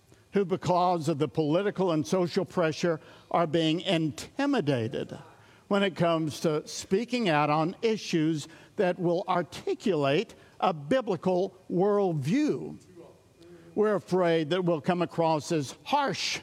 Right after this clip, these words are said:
like some kind of fundamentalist that looks bad and ugly on television. Or we're afraid that we will hurt people. And we've got to be careful about that, because everything we say and do should be loving.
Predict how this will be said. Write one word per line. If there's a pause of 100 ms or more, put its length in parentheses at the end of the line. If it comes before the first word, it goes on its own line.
(680)
like
some
kind
of (180)
fundamentalist
that
looks
bad
and
ugly
on
television. (440)
Or
we're
afraid
that
we
will
hurt (340)
people. (400)
And
we've
got
to
be
careful
about
that,
because
everything
we
say
and
do (320)
should
be
loving.